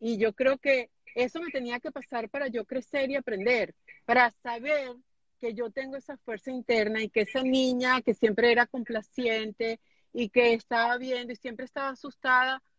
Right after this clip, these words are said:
no, yo me puedo levantar por, o sea, yo estuve sola muchos años aquí en los Estados Unidos, mi familia estaba en Venezuela y yo estaba lidiando con mis hijos acá, con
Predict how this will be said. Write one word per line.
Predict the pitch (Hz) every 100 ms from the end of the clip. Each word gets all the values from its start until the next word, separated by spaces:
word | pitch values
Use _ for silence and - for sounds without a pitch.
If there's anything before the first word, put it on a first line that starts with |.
| -
no, | 262 392 381 285 _ _
yo | 190 262 254
me | 285
puedo | 302 330 320
levantar | 302 240 214 220 220
por, | 277 277
o | 262 _ _ _ _ -
sea, | 240
yo | 220
estuve | 220 - 302 311
sola | - 285 285
muchos | 277 285 262 277
años | 262 277
aquí | 277 220
en | 214
los | 262
Estados | - 208 226
Unidos, | 240 226
mi | 208
familia | - 190 180 220
estaba | - 247
en | 247
Venezuela | 233 196 214 208 240 226 - _ -
y | 226
yo | 226
estaba | 202 262 262
lidiando | 277 226 202 208
con | 220 254
mis | 202 202
hijos | 208 226 - _ _ _
acá, | 190 - 220 214 233 - _ - _ _
con | - 240 220